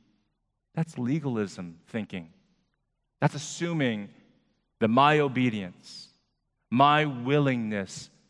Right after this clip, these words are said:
my performance can somehow earn me a blessing, earn me the right to have my prayers answered. My experience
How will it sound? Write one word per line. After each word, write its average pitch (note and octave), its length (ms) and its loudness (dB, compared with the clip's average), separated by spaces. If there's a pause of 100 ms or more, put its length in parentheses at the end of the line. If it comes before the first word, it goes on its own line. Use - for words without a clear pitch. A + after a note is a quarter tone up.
(280)
my D3+ 320 4
performance C#3+ 920 -4
can B2+ 180 -4
somehow C3+ 500 0 (100)
earn D3+ 380 -4
me C#3+ 260 0
a B2+ 100 -2
blessing, G#2 680 -6 (380)
earn D#3+ 360 -2
me C#3+ 140 -2
the B2+ 100 -2
right A#2 440 -2
to G#2+ 80 -6
have A2 420 -6
my A2 300 -6
prayers G#2 640 -12 (320)
answered. G2+ 400 -12 (1600)
My A2+ 160 2
experience A#2+ 680 -6